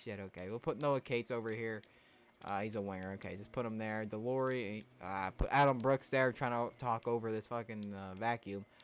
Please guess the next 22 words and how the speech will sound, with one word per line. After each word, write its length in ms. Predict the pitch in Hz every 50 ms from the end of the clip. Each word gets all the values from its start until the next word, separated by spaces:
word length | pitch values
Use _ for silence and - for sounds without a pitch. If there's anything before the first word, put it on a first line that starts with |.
| - - - - - - - -
Provorov 480 | 156 165 180 180 165 175 170 165 165 170
and 80 | 151
Stanheim. 440 | 135 - 165 160 156 156 151 143 -
Stanheim 300 | - 151 151 147 143 135
should 180 | - - 113 104
not 300 | 123 147 151 - - 127
be 140 | 127 127
an 100 | 123 120
eighty-six 500 | 123 123 123 123 - - 131 127 120 -
overall. 520 | 135 127 123 113 120 120 120 123 123 123 - - - - _ _ _ _ _ _ - _ -
Uh, 120 | - 104 104
he 120 | 120 131
has 200 | 131 127 127 120
not 260 | 127 131 131 - -
played 280 | - - 135 131 131 123
like 200 | 131 127 131 -
it 140 | 147 - -
this 200 | 143 139 - -
year. 280 | 139 135 143 147 147 - - -
I 120 | - 98
understand 480 | 104 107 107 104 - - 110 107 107 104
it. 80 | -